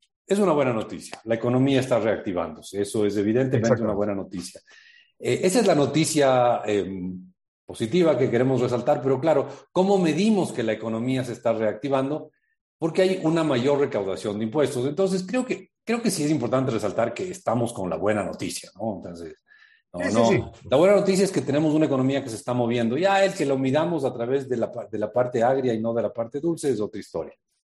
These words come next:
Speaker 2: Totalmente.
Speaker 1: Entonces,
Speaker 2: Totalmente.
Speaker 1: amigos, yo creo que es un,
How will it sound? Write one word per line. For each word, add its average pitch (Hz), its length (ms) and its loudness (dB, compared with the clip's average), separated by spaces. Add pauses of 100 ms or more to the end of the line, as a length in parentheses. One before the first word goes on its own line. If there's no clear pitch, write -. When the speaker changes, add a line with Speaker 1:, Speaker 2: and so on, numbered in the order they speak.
(600)
Speaker 2:
Totalmente. 170 500 2 (960)
Speaker 1:
Entonces, 220 280 4
Speaker 2:
Totalmente. 202 280 6
Speaker 1:
amigos, 233 160 4
yo 226 140 2
creo 247 180 0
que 247 80 0
es 208 140 2
un, 202 140 2